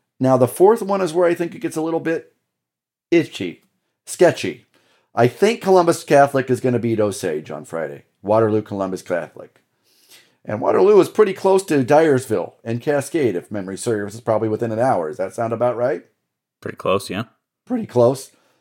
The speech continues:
Speaker 1: So it's gonna be pretty tough when the closest team to the west of them that's probably gonna be left available is an eighty-five to a one hundred and twenty mile drive to not have Waterloo Columbus play one of Dyersville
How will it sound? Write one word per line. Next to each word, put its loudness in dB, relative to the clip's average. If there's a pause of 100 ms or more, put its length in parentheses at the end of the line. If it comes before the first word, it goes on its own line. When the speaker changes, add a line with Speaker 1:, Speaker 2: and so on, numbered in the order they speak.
(260)
Speaker 1:
So 4
it's -4
gonna 0
be -2
pretty -2
tough 2
when -4
the -6
closest 0
team -6
to -6
the 2
west -4
of -4
them 0
that's -4
probably -2
gonna -6
be -4
left -6
available -2 (400)
is 0
an 0
eighty-five 0
to -2
a 0
one -4
hundred -4
and -10
twenty -6
mile -4
drive -4 (260)
to -8
not -2
have -2
Waterloo 0
Columbus -4
play -4
one -4
of -4
Dyersville -2